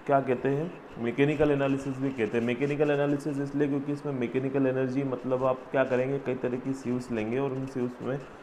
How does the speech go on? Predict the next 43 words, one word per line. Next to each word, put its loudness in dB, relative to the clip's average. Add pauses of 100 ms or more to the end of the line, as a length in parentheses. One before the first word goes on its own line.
(140)
अलग-अलग 8
grains 0 (320)
की 2
जो 6
sizes 6
है 2 (160)
उन -2
sizes 4
पर -2
grains 0
को -2
separate 6
कर 6
देंगे, 2
like 6
सेवेंटी 2
फ़ाइव 2
micron 2
अलग 4
हो 6
जाएगा, 8
two 0
hundred 4
micron 2
अलग 4
हो 4
जाएगा, 4 (680)
फ़ोर 4
पॉइंट 2
सेवन 2
फ़ाइव। 2 (160)
तो 0
अलग-अलग 6
जो 2
इनका 2
separation 0
होता 0
है 4
ये -2
ग्रेन 0
size -4
क्ला-, 0
classification -2